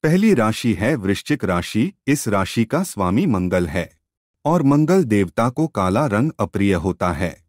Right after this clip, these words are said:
काला धागा बांधने से इनकी परेशानियां बढ़ सकती है।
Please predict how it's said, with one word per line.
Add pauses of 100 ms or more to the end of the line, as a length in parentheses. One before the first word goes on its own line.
(380)
काला
धागा
बांधने
से (240)
इनकी
परेशानियां
बढ़
सकती
है।